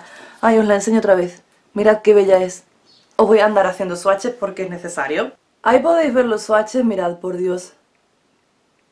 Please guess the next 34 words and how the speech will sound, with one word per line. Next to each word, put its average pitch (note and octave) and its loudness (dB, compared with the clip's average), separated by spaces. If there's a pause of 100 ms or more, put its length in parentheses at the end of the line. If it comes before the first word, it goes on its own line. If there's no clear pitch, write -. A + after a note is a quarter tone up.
(1300)
Es G3+ -12
que - -14
es A#3 -4
una A#3+ -6
belleza. G3 -4
Son G3+ -8
unos A#3+ -4
verdes A3 -4
tan G3 -4
especiales, A3 -6
tan G3 -4
espectaculares. G#3+ -4 (920)
Ay, B3 0
Dios G3+ -6
mío. G3 -10 (280)
De A3 2
hecho, A3 0
ya C4 -2
podéis C4 0
ver A#3 -2
en A3+ -4
el G#3+ -4
canal G3 -2
algún F#3+ -4
que G3+ -10
otro G3 -6
vídeo F#3+ -4
en F#3+ -4
el F3 -6
que F#3 -8
tengo G3 0
un F#3+ -4
look G3 -2
hecho G3 -6